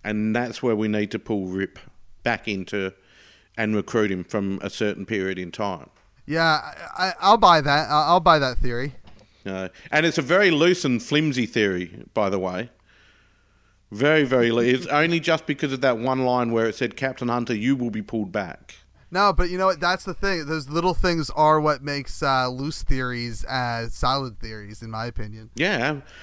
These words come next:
Speaker 1: Well, you know, if you're willing to give my,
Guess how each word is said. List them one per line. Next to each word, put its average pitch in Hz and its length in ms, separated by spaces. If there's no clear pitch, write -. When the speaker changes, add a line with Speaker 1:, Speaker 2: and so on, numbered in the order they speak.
Speaker 1:
Well, 170 580
you 151 140
know, 147 140
if 156 320
you're 175 120
willing 165 280
to 143 80
give 143 160
my, 135 260